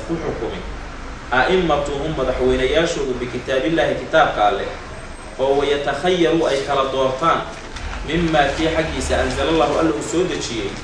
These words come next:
"illaa jacala", Alle wuxuu yeelayaa, "illaa jacala", wuxuu yeelayaa, "Allahu", Alle, "ba'sahum", dhibkooda, "baynahum", dhexdoodu yeelayaa, waa isku dirayaa. Raw-,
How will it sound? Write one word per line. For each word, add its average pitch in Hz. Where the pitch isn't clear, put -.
"illaa 147
jacala", 127
Alle 143
wuxuu -
yeelayaa, 131
"illaa 147
jacala", 147
wuxuu 156
yeelayaa, 131
"Allahu", 135
Alle, -
"ba'sahum", 135
dhibkooda, 151
"baynahum", 156
dhexdoodu 151
yeelayaa, 127
waa 120
isku -
dirayaa. 117
Raw-, 117